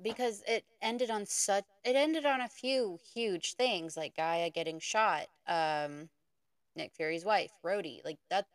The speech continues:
those are huge things to stop on, but you know they're not gonna pick up right at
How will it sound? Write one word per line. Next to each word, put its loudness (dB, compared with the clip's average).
those 0
are 2
huge -2
things -2
to -10
stop -2
on, -10
but -2
you -6
know -2
they're -2
not -4
gonna -10
pick -6
up 2
right -4
at -2